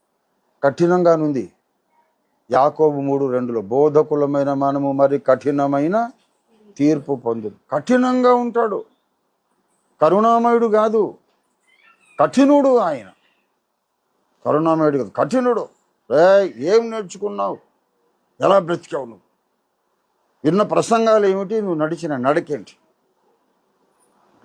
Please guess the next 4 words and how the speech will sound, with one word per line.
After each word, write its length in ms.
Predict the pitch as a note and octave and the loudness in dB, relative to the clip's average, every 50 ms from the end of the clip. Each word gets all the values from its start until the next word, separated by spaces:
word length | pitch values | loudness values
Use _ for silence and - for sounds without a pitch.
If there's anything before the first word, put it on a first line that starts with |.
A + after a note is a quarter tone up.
| - _ _ _ _ _ _ _ _ _ _ _ _ _ _ _ _ _ _ _ _ _ _ _ - A#2+ | -20 _ _ _ _ _ _ _ _ _ _ _ _ _ _ _ _ _ _ _ _ _ _ _ -4 -2
యేసయ్య 360 | A#2+ B2 - - C#3+ C#3 C#3 | -2 -2 0 0 2 2 2
కోపాన్ని 520 | B2+ - C3 C3 C3 C3 C3+ C3+ C3+ C3 B2 | 0 0 0 -2 0 2 0 0 0 0 -2
మనం 420 | A#2+ A#2 A#2 A2+ G#2+ G#2+ G#2 G2 | -4 -4 -4 -6 -8 -8 -12 -8
భరించగలమా? 720 | F#2 G#2+ A2 B2 B2 A#2 - A2+ A2+ A2+ A2+ B2+ C#3 D#3 | -4 -4 -4 -4 -4 -6 -6 -6 -6 -6 -8 -10 -12 -14